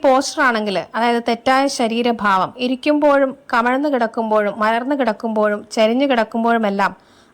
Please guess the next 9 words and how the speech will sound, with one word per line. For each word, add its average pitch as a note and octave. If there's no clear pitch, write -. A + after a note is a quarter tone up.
മർദ്ദബിന്ദുക്കൾ B3+
വ്യത്യസ്തമല്ലേ? G3+
കോശങ്ങൾ D4
എല്ലിൻ്റെയും B3
കട്ടിലിൻ്റെയും A#3
കസേരയുമൊക്കെ A#3+
ചാരിയിരിക്കുന്ന G#3+
ഭാഗത്തിൻ്റെയും F#3
ഷൂസിൻ്റെയും C#4+